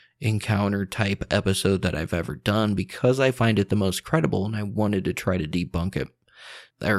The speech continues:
I entrusted the help of my friends Kevin and Kevin from the Dark Windows Podcast. That's probably gonna be the next episode out. But anyway, he, he goes on to say,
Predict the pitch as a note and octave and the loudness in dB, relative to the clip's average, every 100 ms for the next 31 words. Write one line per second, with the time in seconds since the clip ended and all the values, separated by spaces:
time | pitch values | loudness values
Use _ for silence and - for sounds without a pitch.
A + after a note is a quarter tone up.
0 | F#2+ - A2+ A2 A2+ G2+ F#2+ G#2 G2 F2 | 2 2 2 0 0 2 2 2 2 2
1 | A2+ A#2+ A2 G#2+ G2+ - G#2 G2+ - - | 4 4 4 4 2 2 0 0 -2 2
2 | A2+ A2 A2 - A#2+ B2+ B2+ G#2+ G2+ E2+ | 2 2 0 2 4 4 2 2 0 2
3 | G2 F#2+ F2 - - - F#2 - F#2+ G#2+ | 0 0 -4 -4 -4 -4 -2 -2 -2 -2
4 | - - - - _ - A2+ - G#2+ - | -4 -14 -18 -18 _ -4 -2 4 4 6
5 | F#2 F#2 F2+ F2+ F2 - F2 - E3 F2 | 4 4 2 0 0 -4 -4 -4 -2 0
6 | G#2 A#2+ - _ F#2+ A#2+ A#2 E2+ D#2 - | 0 -2 -8 _ 2 4 2 0 -4 -8
7 | - C3+ C3 - C3 C#3 C#3 A#2+ A2 G#2 | -4 2 2 2 2 4 4 4 2 2
8 | - A#2 | 2 2